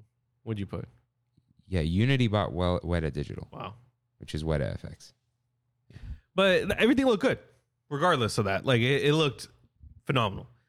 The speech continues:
Speaker 1: Um, story-wise, it's pretty slow so far. I'm excited to watch the second episode, but Brandy and I haven't really been up to it the past couple days. Um, we're behind on that and House of the, House of the Dragon, Hot D.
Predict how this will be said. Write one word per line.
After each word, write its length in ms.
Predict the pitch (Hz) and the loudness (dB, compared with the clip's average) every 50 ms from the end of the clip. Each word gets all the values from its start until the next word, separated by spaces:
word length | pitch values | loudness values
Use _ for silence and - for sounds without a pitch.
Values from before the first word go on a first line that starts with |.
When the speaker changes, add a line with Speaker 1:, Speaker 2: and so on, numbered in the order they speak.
| _ _ _ | _ _ _
Speaker 1:
Um, 580 | - 120 127 127 123 120 110 107 101 98 92 - _ _ _ _ _ _ _ _ _ _ _ _ _ _ _ _ _ _ - | 0 2 2 2 2 2 0 0 -2 -4 -8 -12 _ _ _ _ _ _ _ _ _ _ _ _ _ _ _ _ _ _ -12
story-wise, 580 | - - - 202 220 233 226 220 214 202 165 | -10 -6 -2 0 0 2 2 2 2 0 0
it's 180 | 143 - - - - - _ | -4 -8 -12 -14 -18 -16 _
pretty 220 | - 160 131 104 - | -2 -2 -2 -2 -4
slow 260 | - - - - - _ - - _ _ _ _ - - _ _ _ | -8 -12 -14 -16 -16 _ -20 -20 _ _ _ _ -20 -20 _ _ _
so 160 | - - 101 | -6 -4 -4
far. 260 | 95 - - - - - _ _ _ _ _ _ _ _ _ _ _ _ _ _ _ _ _ _ _ _ _ _ _ _ _ _ _ _ _ _ _ _ _ _ - | -4 -4 -8 -12 -12 -12 _ _ _ _ _ _ _ _ _ _ _ _ _ _ _ _ _ _ _ _ _ _ _ _ _ _ _ _ _ _ _ _ _ _ -2
I'm 300 | 151 151 151 151 151 147 | 0 0 2 2 0 0
excited 340 | 151 - - 190 170 170 160 | -2 -2 0 2 2 2 4
to 60 | 160 | 2
watch 220 | 151 147 - - | 2 0 0 -2
the 140 | 143 131 117 | -2 -2 -2
second 300 | - - 131 123 - 135 | 0 0 -2 0 2 2
episode, 400 | 123 117 - - 139 127 120 113 | 2 2 0 0 0 2 2 2
but 160 | 104 110 98 | 0 0 0
Brandy 240 | 107 120 120 117 117 | 0 0 0 0 -2
and 80 | 110 107 | -2 0
I 40 | |
haven't 180 | 107 110 107 107 | 0 0 0 0
really 120 | 104 101 | -2 -2
been 140 | 98 98 - | -2 -4 -6
up 140 | - 101 - | -8 -10 -8
to 120 | - 147 131 | -4 -4 -4
it 100 | 127 - - - _ _ _ _ _ | -4 -6 -10 -16 _ _ _ _ _
the 60 | _ | _
past 240 | - 131 127 - - | -6 -6 -4 -4 -4
couple 180 | 139 127 135 | -4 -4 -2
days. 240 | 135 139 139 135 - - - _ _ _ _ _ _ _ _ - | -2 -2 -4 -4 -8 -14 -20 _ _ _ _ _ _ _ _ -6
Um, 400 | - 98 90 90 87 92 95 101 | -4 -4 -4 -4 -4 -4 -4 -2
we're 340 | 107 104 101 101 98 98 92 - - - _ - | 0 0 2 0 0 -2 -6 -10 -16 -20 _ -6
behind 300 | 113 104 107 104 104 98 | -4 -4 -2 -2 -2 -2
on 80 | 92 | -2
that 220 | 92 95 92 92 73 | -2 -2 -2 -2 -2
and 180 | 101 98 95 | -4 -4 -6
House 240 | - 113 107 98 - | -4 -4 -4 -4 -4
of 100 | - 104 104 | -6 -10 -10
the, 60 | - - - | -12 -12 -8
House 240 | 120 120 120 117 - | -4 -4 -4 -2 0
of 60 | 143 | 0
the 60 | 143 | 0
Dragon, 280 | 135 151 156 156 175 170 - _ _ _ | 2 2 0 -2 -2 -6 -10 _ _ _
Hot 240 | - 135 117 - 123 | -4 -4 -4 -2 -4
D. 160 | 127 143 | -8 -8